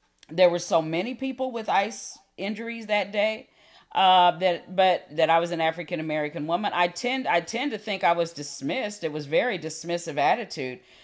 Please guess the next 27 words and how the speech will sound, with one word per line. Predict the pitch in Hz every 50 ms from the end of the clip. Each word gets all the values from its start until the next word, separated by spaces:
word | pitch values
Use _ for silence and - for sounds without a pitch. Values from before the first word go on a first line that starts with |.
| _ _ -
by | 165 165 165
the | 156 165 - 165 175
E |
R | 160 160 190 226 214
doctor. | 165 139 131 135 - - 151 147 135 - _ _ _ _ _ -
And | - 185 180 180 170 170
come | - 226 196 185
to | 170 175
find | - - 185 165 156 151 160
out | 202 247 - - 175 165 156 - - 175
that | 180 165 -
that | 185 180 175 - -
particular | - 175 - - 196 175 - - 180 170 160 147 143 135 135 - _ _ _ _ _ _ _ _ -
E | - 214 196 180
R | 175 170 170 170
department | 160 147 - - - 208 226 262 285 - 170 156 151 156
of | 147 139
that | 156 160 151
particular | - 156 - 175 156 - 160 143 151
hospital | 170 202 233 277 - - 180 139 127 131 143 - - _ _ _ _ _ _ _
had | - 196 185 190
had | 196 196 196 196 185 190
similar | - - - 214 214 208 202 202 175
issues | - 196 240 285 - - - 165 147 147 151 147 147
with | 151 160 196 262 262 214 214 233 226 - _ _ _ _ _ _ _ _ _ _ _ _ -
African-American | 107 98 - - 131 139 170 160 175 175 175 190 196 220 202
females. | - 294 349 330 208 123 104 -